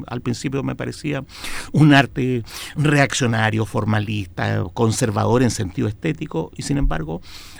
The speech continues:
ahora, después de ver mucho ballet, después de entender las claves internas, yo puedo entender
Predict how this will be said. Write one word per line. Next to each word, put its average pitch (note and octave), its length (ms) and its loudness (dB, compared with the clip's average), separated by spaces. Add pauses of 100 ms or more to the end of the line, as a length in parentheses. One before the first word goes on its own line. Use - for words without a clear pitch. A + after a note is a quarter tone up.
ahora, A#2+ 420 4
después A2 300 -6
de G#2+ 80 -8
ver A#2 180 0
mucho D#3 420 2
ballet, D3+ 280 -4
después A2 260 -2
de G#2+ 60 0
entender C3 380 -4
las D#3 120 -4
claves D3+ 300 6
internas, E3+ 440 -4 (1080)
yo B2 120 0
puedo D3+ 380 6 (800)
entender B2+ 760 2